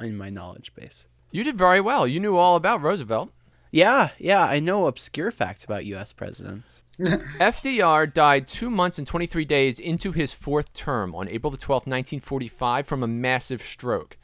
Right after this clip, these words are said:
Speaker 2: That was eighteen days before Adolf Hitler.
Speaker 3: That's why, you know, you should never let someone be president for almost twenty years.
Speaker 2: That's
Speaker 1: Yeah,
Speaker 2: right.
Speaker 1: seriously.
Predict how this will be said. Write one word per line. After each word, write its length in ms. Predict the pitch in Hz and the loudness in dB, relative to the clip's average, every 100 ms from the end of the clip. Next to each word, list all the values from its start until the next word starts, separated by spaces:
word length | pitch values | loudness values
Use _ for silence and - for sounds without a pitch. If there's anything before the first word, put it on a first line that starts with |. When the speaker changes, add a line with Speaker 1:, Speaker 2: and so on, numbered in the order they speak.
| _ _ | _ _
Speaker 2:
That 120 | 117 | -4
was 180 | 113 - - | -4 -4 -2
eighteen 460 | 180 170 175 165 | -2 -2 -8 -6
days 300 | 160 131 113 | -2 0 -2
before 400 | - 117 151 123 | -6 -8 -2 0
Adolf 260 | 113 120 120 | 2 0 0
Hitler. 300 | 113 87 - _ _ _ | -2 -6 -10 _ _ _
Speaker 3:
That's 260 | 156 180 - | 2 2 2
why, 560 | 190 170 156 147 139 127 _ - | 4 6 4 2 -2 -6 _ -20
you 100 | 117 | -6
know, 260 | 113 104 - _ _ | -4 -4 -8 _ _
you 140 | 123 127 | -6 -4
should 220 | - 120 | -4 2
never 260 | 135 135 | 4 4
let 240 | 156 143 139 | 6 4 4
someone 240 | 156 151 | 2 2
be 140 | 135 143 | 2 0
president 440 | - 135 202 165 | 2 2 2 2
for 220 | 143 127 | 0 0
almost 300 | 127 117 - | 0 -2 -4
twenty 320 | - 139 117 | -4 -2 -2
years. 480 | 107 107 92 90 - | -2 -2 -4 -4 -2
Speaker 2:
That's 180 | 127 - | 0 0
Speaker 1:
Yeah, 80 | 170 | 2
Speaker 2:
right. 80 | 165 | 2
Speaker 1:
seriously. 600 | 135 123 110 101 87 | 2 2 0 -2 -6